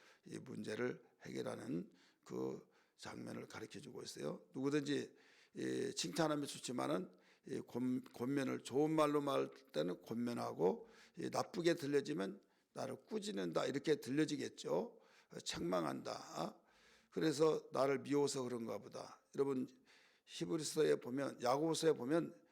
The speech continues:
이, 이 "징계하는 것이 없으면 사생자다." 이렇게 말했어요. 이 "사랑하기 때문에 징계를 한다." 이렇게 말한 거죠. 이 징계, 여기서 야단을 치고, 어,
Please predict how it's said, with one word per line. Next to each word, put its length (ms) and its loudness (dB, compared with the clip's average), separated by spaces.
이, 500 -2
이 260 -16
"징계하는 560 12
것이 200 6
없으면 460 4
사생자다." 880 -2
이렇게 280 0
말했어요. 580 -2
이 200 -2
"사랑하기 680 4
때문에 540 2
징계를 500 -4
한다." 440 -12
이렇게 260 -2
말한 280 -4
거죠. 220 -10
이 120 -2
징계, 600 4
여기서 420 2
야단을 460 2
치고, 320 -2
어, 500 0